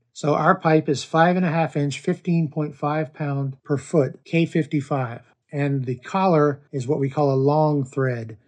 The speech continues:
So it's a long collar. The ends of each string of pipe are male threads, and then what we have is a small, very short piece of pipe, about eight inches long, that's a double female, and the double females connect all of those, uh, male threads on each end of the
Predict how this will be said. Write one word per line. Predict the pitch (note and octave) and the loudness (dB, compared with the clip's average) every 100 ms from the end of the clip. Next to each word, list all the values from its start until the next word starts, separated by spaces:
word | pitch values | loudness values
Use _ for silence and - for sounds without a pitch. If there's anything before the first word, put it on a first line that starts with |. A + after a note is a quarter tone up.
| _ _ | _ _
So | - | -6
it's | C3+ C3+ | -4 -2
a | |
long | B2+ C#3 D3+ D3+ D3+ C#3 | 0 2 2 2 2 -2
collar. | - C#3 B2+ G#2+ A2 - _ _ _ | -4 -6 -6 -8 -14 -20 _ _ _
The | D3+ - | -6 0
ends | F#3+ F#3+ F#3 | 4 4 6
of | E3+ D#3 | 4 2
each | E3+ | 0
string | - - E3+ | -2 0 2
of | D3 | 2
pipe | - D#3+ D#3+ - | 0 2 2 0
are | C3+ | -2
male | C3+ D3 D#3 D3+ | 0 2 2 0
threads, | - D#3 E3 F3 D#3+ - | 0 2 2 0 -6 -10
and | C3+ C3+ | -6 -2
then | C#3+ C#3 | 0 0
what | C#3+ | -2
we | C3+ | -2
have | C#3+ C#3+ | 0 0
is | C#3 | 0
a | A#2+ | -2
small, | - D3 D3 D#3 D3+ C#3+ - | -6 -2 0 2 2 0 2
very | E3+ F3+ | 4 4
short | - D#3 D3+ | 4 2 2
piece | D#3 C#3 | 0 -4
of | B2 | -6
pipe, | - C#3 C3+ | -4 -4 -4
about | B2 C3+ C#3 | -6 -6 -2
eight | C#3 | -2
inches | C#3+ C3+ B2 | -2 -4 -8
long, | C#3 C3+ C#3+ C3+ _ | -6 -4 -4 -8 _
that's | D3 - | -4 -2
a | |
double | C3 D#3 D3+ | 2 6 6
female, | C#3 E3 D3+ B2+ B2 C3 - | 4 2 0 0 -4 -8 -10
and | C#3 C3+ | -6 -2
the | |
double | C3 D3 C#3+ | 0 0 0
females | D3 C#3+ C#3 C3 - | 0 0 0 -2 -4
connect | C#3 C3 C3 C3+ - - _ _ | -4 -4 -4 -8 -18 -20 _ _
all | D3 | -2
of | C#3 | 0
those, | C#3 C3+ A#2 | 0 -2 -4
uh, | B2 B2+ - _ _ _ _ _ - | -8 -12 -16 _ _ _ _ _ -6
male | C#3+ D3+ D#3 C#3 | 0 4 4 2
threads | - C#3+ C#3 B2+ | 0 0 0 -2
on | C3 | -4
each | C3+ C3+ C#3 | -4 -4 -4
end | C3+ | -2
of | B2+ | -4
the | A#2 A#2+ | -6 -10